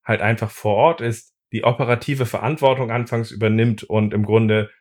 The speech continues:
diese Scrum-Umgebung aufbaut und du dann halt einfach bei dem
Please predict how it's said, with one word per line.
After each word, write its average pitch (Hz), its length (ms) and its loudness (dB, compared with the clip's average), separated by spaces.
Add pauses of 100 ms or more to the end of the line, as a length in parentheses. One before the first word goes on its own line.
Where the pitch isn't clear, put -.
(320)
diese 110 260 2
Scrum-Umgebung 117 680 0
aufbaut 127 320 4
und 113 100 2
du 113 80 0
dann 123 240 2
halt 117 120 2
einfach 117 320 0
bei 110 140 0
dem 113 380 0